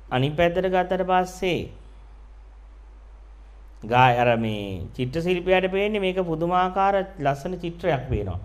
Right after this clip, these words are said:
ඒ ගහේ අතු පිහිටලා තියෙන විදිය, රිකිලි පිහිටලා තියෙන විදිය දැක්කාම එයාට ඒක ලස්සන චිත්‍රයක්.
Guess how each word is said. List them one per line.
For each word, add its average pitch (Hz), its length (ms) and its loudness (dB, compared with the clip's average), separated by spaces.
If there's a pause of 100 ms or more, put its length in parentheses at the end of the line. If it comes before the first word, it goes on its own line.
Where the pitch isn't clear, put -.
(260)
ඒ 120 160 -4
ගහේ 127 320 4
අතු 117 240 0
පිහිටලා 120 380 2
තියෙන 131 240 -2
විදිය, 143 420 -4 (340)
රිකිලි 120 320 0
පිහිටලා 127 420 2
තියෙන 135 140 -4
විදිය 143 240 -4
දැක්කාම 180 420 -4
එයාට 175 320 -2
ඒක 190 180 -4
ලස්සන 190 480 -2 (540)
චිත්‍රයක්. 170 480 -4